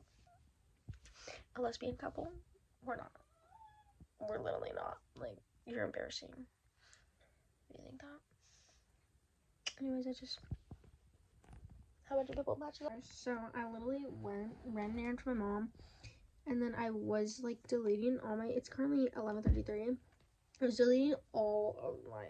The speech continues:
Instagram reels because, girl, no.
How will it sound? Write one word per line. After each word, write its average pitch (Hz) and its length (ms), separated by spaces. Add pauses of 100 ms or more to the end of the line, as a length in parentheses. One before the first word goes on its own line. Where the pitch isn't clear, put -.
Instagram 269 380
reels 285 380 (560)
because, - 300
girl, 95 260 (1900)
no. 208 640